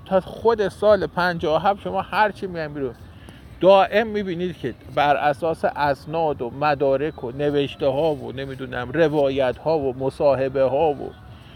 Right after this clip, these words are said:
قرائت ها، انگلستان بدترین ضربات رو به خاندان پهلوی زده، اما بیشترین تبلیغاتش مبنی بر این بوده که ماییم که پشت شاه رو گرفتیم، ماییم که پشت رضا شاه قرار داریم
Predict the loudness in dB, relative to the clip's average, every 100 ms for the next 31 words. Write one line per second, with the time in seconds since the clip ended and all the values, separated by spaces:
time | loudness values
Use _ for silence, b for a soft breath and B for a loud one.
0 | B B 2 4 4 4 4 2 0 0
1 | 0 0 -2 -2 0 0 2 0 0 0
2 | 2 2 0 -2 0 0 -4 0 4 4
3 | 4 4 2 0 -2 -2 -2 -8 -20 B
4 | B B B -20 -20 -2 -2 0 0 -2
5 | 2 2 4 0 0 -2 -2 -2 -2 -4
6 | -2 -2 -2 -6 -6 -4 0 2 2 -4
7 | 0 0 2 -4 0 0 0 -4 -4 -4
8 | -2 -2 -4 -6 -6 -4 -2 -4 -6 2
9 | 2 2 -2 -4 -4 -4 -8 -14 -20 -8
10 | -8 -6 -6 -6 -2 2 2 0 -6 -6
11 | -6 -8 -6 -6 -6 -8 -8 -8 0 0
12 | 0 -2 -2 -2 -2 0 2 0 -2 -4